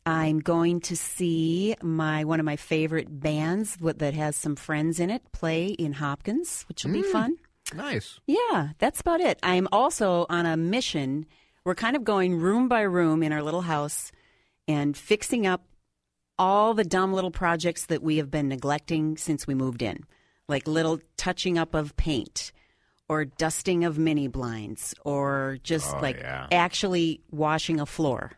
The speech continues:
Speaker 2: Right.
Speaker 1: And so I
Speaker 2: Yeah.
Speaker 1: need to figure out what room I'm gonna tackle this weekend. Last weekend, I did the front entryway,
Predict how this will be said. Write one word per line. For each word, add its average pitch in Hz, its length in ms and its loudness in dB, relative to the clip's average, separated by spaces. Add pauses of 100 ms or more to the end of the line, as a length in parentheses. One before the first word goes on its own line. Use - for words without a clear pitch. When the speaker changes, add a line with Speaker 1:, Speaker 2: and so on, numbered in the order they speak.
(540)
Speaker 2:
Right. 78 360 0
Speaker 1:
And 156 440 2
so - 200 0
I 170 140 6
Speaker 2:
Yeah. 120 60 8
Speaker 1:
need 160 180 4
to 170 80 -2
figure 165 280 2
out 156 160 2
what 147 200 0
room 147 200 2
I'm 135 140 -2
gonna 131 160 -4
tackle 127 360 -6
this 117 260 -6
weekend. 110 480 -6
Last 165 420 0
weekend, 185 460 0
I 151 100 0
did 143 300 -2
the 139 160 -2
front 160 380 -2 (200)
entryway, 190 580 -2